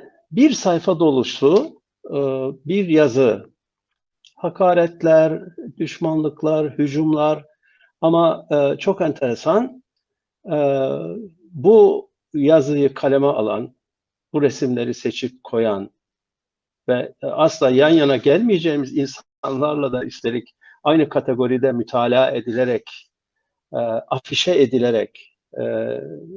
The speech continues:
ismimizi, resmimizi kullanan bu arkadaş, e,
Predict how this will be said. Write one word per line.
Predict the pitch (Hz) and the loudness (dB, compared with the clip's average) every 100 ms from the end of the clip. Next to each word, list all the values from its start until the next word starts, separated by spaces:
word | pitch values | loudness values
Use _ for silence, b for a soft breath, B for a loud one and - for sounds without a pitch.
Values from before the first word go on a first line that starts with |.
| - | -18
ismimizi, | - - 131 123 104 113 120 123 120 | -16 -4 -2 -2 -2 -4 -6 -4 0
resmimizi | 135 131 139 113 110 - | -2 -2 -10 -8 -8 -10
kullanan | 127 117 113 110 110 _ _ _ _ _ - | -6 -6 -4 -6 -10 _ _ _ _ _ -12
bu | 110 175 | -4 0
arkadaş, | 208 143 - 160 202 - - _ _ _ _ _ _ _ _ b b b b b b _ _ | 0 0 -2 -2 -2 -6 -16 _ _ _ _ _ _ _ _ b b b b b b _ _
e, | - | -4